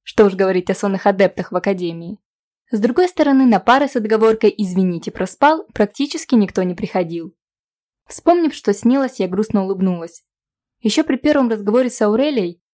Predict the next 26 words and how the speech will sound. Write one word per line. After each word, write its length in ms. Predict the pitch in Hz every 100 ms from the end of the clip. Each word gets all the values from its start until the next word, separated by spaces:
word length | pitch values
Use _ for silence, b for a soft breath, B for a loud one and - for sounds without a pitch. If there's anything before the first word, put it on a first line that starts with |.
| -
она 160 | 202
ясно 340 | 220 277 269 214
дала 200 | 208 233
мне 160 | 220
понять, 360 | 220 208 240 247
что 180 | - 202
ни 120 | 208
о 60 |
каком 320 | 214 220 254 220
возвращении 720 | 208 202 220 - 233 196 180
в 60 |
родной 320 | 185 185 190
мир 220 | 190 240 247
и 160 | -
думать 340 | 208 233 190 -
не 100 | 175
стоит. 420 | - 185 175 - _ _ _ _ _ _
Если 320 | - 269 - 247
боги 360 | 220 269 208
закинули 480 | 190 190 247 240 214
мою 240 | 196 190
душу 340 | 196 220 220 196
в 60 |
это 200 | 190 196
тело, 420 | 185 220 247 214 - _ _ _ _
значит, 380 | 196 214 226